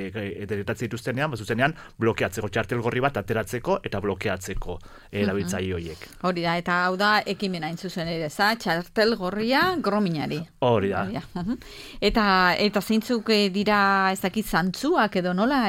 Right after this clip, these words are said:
Speaker 2: jakin dezakegu gure haurra ari dela hori pairatzen edo?
Speaker 1: Orduan, lehenengo, e, grumina emateko egiten duten lehenengo gauza zer da?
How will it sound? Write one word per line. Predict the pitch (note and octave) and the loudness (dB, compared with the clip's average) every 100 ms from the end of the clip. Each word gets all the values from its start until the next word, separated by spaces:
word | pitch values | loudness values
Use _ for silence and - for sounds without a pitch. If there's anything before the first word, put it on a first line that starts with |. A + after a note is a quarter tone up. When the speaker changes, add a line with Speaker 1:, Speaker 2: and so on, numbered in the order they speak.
| F3+ | 2
Speaker 2:
jakin | F#3+ F#3+ G#3 | 0 2 2
dezakegu | F#3 F3+ F#3+ - F3 G3 F#3 - - | 2 0 -2 -2 0 0 -2 -10 -12
gure | F#3 G3+ F#3+ | -2 2 4
haurra | F#3+ F#3 F#3 F3 F3 F3 F#3 F3+ E3 D3+ D#3+ | 4 2 2 0 0 2 2 0 0 0 0
ari | F3+ G3+ | 0 0
dela | F#3+ F#3+ F#3+ | 2 2 2
hori | G3 | 0
pairatzen | G3 F3+ F3 B3+ - - F#3 | -2 -2 -2 -4 -8 -8 -6
edo? | G#3 D4+ - - - - - | -4 -4 -6 -6 -10 -18 -8
Speaker 1:
Orduan, | - C3 A#2 - | 0 2 2 2
lehenengo, | C3 C#3 D3+ C3+ A2 - | 0 2 2 2 2 2
e, | B2 B2+ B2 | 2 4 2
grumina | B2 C3 D#3 F3+ F3+ F3 | 0 0 0 2 4 4
emateko | B2 E3 D#3+ E3+ F#3 | 4 2 0 0 2
egiten | C3 D3 D3+ | 2 2 0
duten | D#3+ D3+ | 0 0
lehenengo | D3 D3 C#3+ | -2 -2 0
gauza | D#3 D#3+ D#3 | 0 2 -2
zer | E3 D#3 | 0 0
da? | F3 E3+ | 4 4